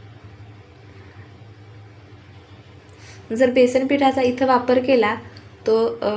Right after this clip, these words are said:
म्हणजे जे आपण जो पदार्थ बनवणार आहे तो थोडासा तेलकट होऊ शकतो, पण यामध्ये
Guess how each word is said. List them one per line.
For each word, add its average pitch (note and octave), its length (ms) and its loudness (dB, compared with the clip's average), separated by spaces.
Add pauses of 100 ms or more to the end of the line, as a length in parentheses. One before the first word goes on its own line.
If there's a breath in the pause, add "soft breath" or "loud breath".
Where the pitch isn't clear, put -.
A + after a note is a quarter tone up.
म्हणजे G#3+ 280 2
जे A#3 100 2
आपण A3+ 300 -4
जो B3 80 4
पदार्थ A#3 420 2
बनवणार A#3 420 0
आहे G#3+ 180 -4
तो B3+ 120 -2
थोडासा A#3+ 340 2
तेलकट B3 460 2
होऊ B3+ 160 -6
शकतो, B3 400 -2 (580 loud breath)
पण A3+ 120 2
यामध्ये B3+ 460 4